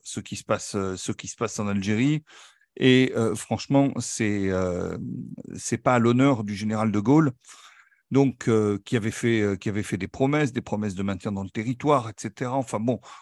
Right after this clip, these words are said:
on, on va pas refaire ici la guerre d'Algérie, mais la guerre d'Algérie étant quelque chose qui a, euh, qui laisse des cicatrices assez profondes,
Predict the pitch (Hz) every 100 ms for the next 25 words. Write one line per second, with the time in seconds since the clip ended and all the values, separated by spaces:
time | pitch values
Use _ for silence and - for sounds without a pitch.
0 | - - - 131 139 147 147 165 147 156
1 | - 160 117 127 117 120 110 113 113 104
2 | _ - - _ _ _ _ 120 131 131
3 | 123 - 123 131 165 160 151 139 139 147
4 | 139 - 113 - 120 _ - 123 - 123
5 | - 127 110 - _ - 110 107 107 104
6 | 98 92 87 _ - 95 92 90 90 87
7 | - 113 107 135 123 - 101 101 - -
8 | 113 - 127 - - - 147 139 - 143
9 | 131